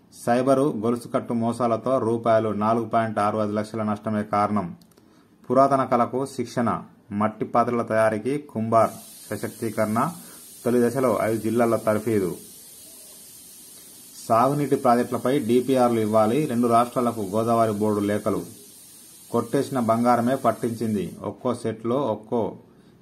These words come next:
జీపీఎస్ ట్రాకర్. తొలగించేందుకు యత్నించి విఫలమైన కేటుగాళ్లు. ఇద్దరు తెలుగు చిన్నారులకు ప్రధానమంత్రి బాల పురస్కార్. తెలంగాణ నుంచి మహేష్ చదలవాడ, ఏపీ నుంచి అమేయ లగడు. మున్సిపాలిటీల్లో వీధి వ్యాపారుల విక్రయ జోన్లు.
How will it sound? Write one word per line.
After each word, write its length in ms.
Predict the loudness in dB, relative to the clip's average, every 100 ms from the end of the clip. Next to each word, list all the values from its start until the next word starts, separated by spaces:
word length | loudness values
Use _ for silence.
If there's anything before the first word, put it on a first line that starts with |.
| -8
జీపీఎస్ 460 | 0 2 2 0
ట్రాకర్. 500 | -2 -2 0 0 -4 -6 -16 _ -4
తొలగించేందుకు 600 | -2 -2 -4 -6 -6 -4
యత్నించి 580 | -4 -4 -6 -6 -6
విఫలమైన 500 | -6 -6 -6 -4 -4
కేటుగాళ్లు. 720 | -4 -4 -4 0 2 2 -2 -6 -16 _ _ _ _ _ _ _ _ _ _ _ _ _ _ _ _ -10
ఇద్దరు 400 | -6 2 4 4
తెలుగు 280 | 0 2 2
చిన్నారులకు 540 | 0 -2 0 0 0
ప్రధానమంత్రి 680 | 0 0 2 2 0 -2 -4
బాల 300 | 0 4 4
పురస్కార్. 560 | 4 0 -4 -2 -2 -2 -8 _ -4
తెలంగాణ 500 | -2 0 2 0 0
నుంచి 200 | -4 -4
మహేష్ 400 | -2 -2 -2 -4
చదలవాడ, 720 | -4 -4 -2 0 2 2 2
ఏపీ 320 | 0 -2 -4
నుంచి 360 | -6 -6 -8 -10
అమేయ 440 | -6 -4 -2 0
లగడు. 440 | 0 0 -2 -4 -8 -16 _ _ _ _ _ _ _ _ _ _ _ _ _ _ _ -20 _ -6
మున్సిపాలిటీల్లో 840 | -2 -2 -2 2 4 4 2 2 2
వీధి 280 | 2 2
వ్యాపారుల 600 | 4 2 2 0 2 0 -2
విక్రయ 420 | -6 -2 0 0
జోన్లు. 440 | 0 0 -2 -6